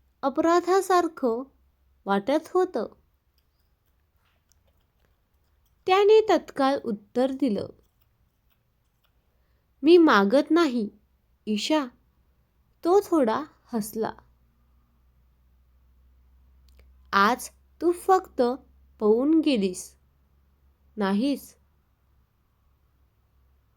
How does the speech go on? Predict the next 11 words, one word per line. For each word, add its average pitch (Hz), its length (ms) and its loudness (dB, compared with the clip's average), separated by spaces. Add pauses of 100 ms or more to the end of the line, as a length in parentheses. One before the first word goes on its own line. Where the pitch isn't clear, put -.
(760)
माझ्यासाठी 349 840 0
ते 349 120 0
पुरेसं 226 720 -4 (480)
जास्त 196 440 -4
आहे." 302 580 -2 (800)
ईशाने 359 560 2
डोळे 233 420 0 (300)
बंद 196 400 -2 (120)
केले. 285 320 -2 (1500)
काही 190 320 -6
क्षणात 277 580 -6